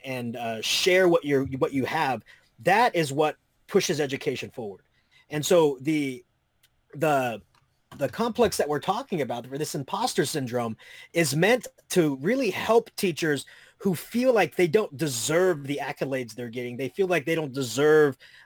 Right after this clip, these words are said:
um, you know, the, the people in their presentations, you know, coming up afterwards and wanting to take pictures. I want, I just want teachers to know that, that you should be applauded.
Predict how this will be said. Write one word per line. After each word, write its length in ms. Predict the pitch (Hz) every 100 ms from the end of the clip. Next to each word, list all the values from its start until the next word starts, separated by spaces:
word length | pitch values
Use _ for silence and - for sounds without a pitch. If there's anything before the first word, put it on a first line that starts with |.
| -
um, 420 | 131 131 123 123
you 160 | 127 143
know, 160 | 139
the, 400 | 135 127 120 117 - _ _ _ _ -
the 100 | 131
people 400 | - 202 160 139
in 140 | 147
their 140 | 147 139
presentations, 680 | 160 131 131 139 135 139 127
you 80 |
know, 80 | 127
coming 260 | - 143 135
up 120 | 123
afterwards 420 | 135 - 131 123
and 60 | 127
wanting 180 | 127 117
to 80 |
take 100 | 123
pictures. 340 | - 120 120 107 - - -
I 100 | 185
want, 220 | 220 226
I 80 | 170
just 200 | 190 -
want 120 | 262
teachers 300 | - 202 160
to 80 | 139
know 220 | 139 247 214
that, 200 | 135 - _ _ _ _ _
that 220 | 175 160 - _ -
you 240 | 147 233
should 380 | - - 302 330
be 140 | 311
applauded. 420 | 143 - 123 101